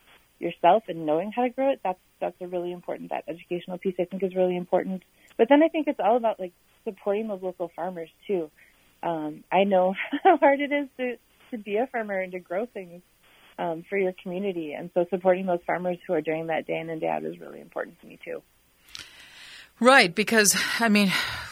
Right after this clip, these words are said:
Speaker 2: we're having so much economic churn right now and, uh, uh, so much fear, and it, it's, it's, it's so, it can be, um, overwhelming for so many people. And,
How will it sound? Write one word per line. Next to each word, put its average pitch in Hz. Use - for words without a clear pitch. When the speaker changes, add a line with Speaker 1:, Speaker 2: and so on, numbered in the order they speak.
Speaker 2:
we're 202
having 214
so 226
much 208
economic 185
churn 220
right 143
now 139
and, 160
uh, 156
uh, 160
so 214
much 214
fear, 160
and 160
it, 165
it's, 165
it's, 165
it's 175
so, 208
it 170
can 190
be, 180
um, 151
overwhelming 185
for 151
so 170
many 156
people. 139
And, 156